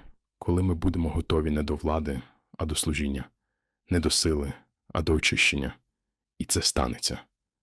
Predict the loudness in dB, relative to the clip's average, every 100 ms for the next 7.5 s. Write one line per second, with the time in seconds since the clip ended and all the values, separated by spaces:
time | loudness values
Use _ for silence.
0 | _ _ -2 0 2 2 2 2 2 0
1 | -4 -10 _ _ _ _ _ _ 0 2
2 | 2 0 0 0 0 0 -2 -8 -12 _
3 | _ _ _ 0 0 2 0 0 0 -2
4 | -2 -2 0 0 0 -2 -6 -10 _ _
5 | _ -8 -2 2 2 0 -4 _ -4 0
6 | 0 0 -2 -6 -8 -12 _ _ _ 0
7 | 2 2 0 -2